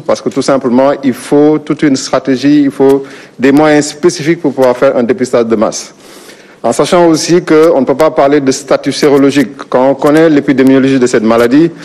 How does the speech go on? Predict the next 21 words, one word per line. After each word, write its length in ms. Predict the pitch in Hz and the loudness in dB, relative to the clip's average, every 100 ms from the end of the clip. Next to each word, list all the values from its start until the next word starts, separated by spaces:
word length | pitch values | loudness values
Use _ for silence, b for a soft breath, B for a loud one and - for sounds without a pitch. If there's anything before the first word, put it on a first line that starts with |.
| B B - | B B -6
où 160 | 120 123 | 0 0
vous 220 | 127 127 | 0 -2
pouvez 220 | 143 139 | 0 2
être 180 | 139 139 | 2 2
malade 440 | 131 139 147 135 - | 2 2 2 -2 -2
pendant 420 | 127 127 127 127 | 0 0 0 -2
les 160 | - 113 | -4 -2
quatorze 340 | 143 135 143 | -2 0 0
jours 140 | 127 147 | 0 0
de 100 | 131 | 0
votre 200 | 123 123 | 0 0
période 200 | 127 123 | 0 0
d'incubation, 680 | 120 117 117 110 - 139 139 | -2 -2 -2 -2 0 -2 -2
si 200 | - 143 | -2 0
on, 300 | 135 135 127 | 2 0 0
même 180 | 135 147 | 0 0
si 140 | - | 2
aujourd'hui 440 | 165 156 151 151 170 | 2 2 2 2 2
on 400 | - 120 117 117 - - | 2 0 0 -2 -6 -4
testait 380 | 147 139 151 143 | -2 -2 0 2
les 220 | 131 117 | 2 0